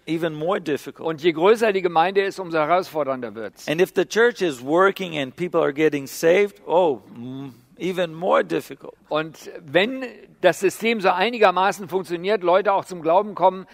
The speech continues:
Speaker 2: so eine Gemeinde zu verändern, ist noch mal herausfordernder.
Speaker 1: So we have to prepare the church for change.
Speaker 2: Von daher muss die Gemeinde vorbereitet werden für Veränderung.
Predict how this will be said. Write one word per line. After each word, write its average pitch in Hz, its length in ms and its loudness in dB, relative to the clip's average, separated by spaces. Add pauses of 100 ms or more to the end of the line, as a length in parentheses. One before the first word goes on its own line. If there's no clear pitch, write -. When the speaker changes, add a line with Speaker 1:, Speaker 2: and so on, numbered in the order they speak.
(160)
Speaker 2:
so 175 160 0
eine 247 140 2
Gemeinde 170 360 2
zu 185 140 -12
verändern, 180 420 -2
ist 185 200 -10
noch 196 200 0
mal 175 160 0
herausfordernder. 120 840 -6 (140)
Speaker 1:
So 143 420 -2
we 151 200 -8
have 185 200 -6
to 180 80 -14
prepare 170 680 -2
the 143 100 -8
church 139 400 -8
for 120 160 -12
change. - 580 -16 (160)
Speaker 2:
Von 135 180 -8
daher 170 240 0
muss 170 180 -10
die 160 140 -10
Gemeinde 175 800 0
vorbereitet 135 1040 0
werden 127 260 -6
für 156 160 -10
Veränderung. 120 600 -12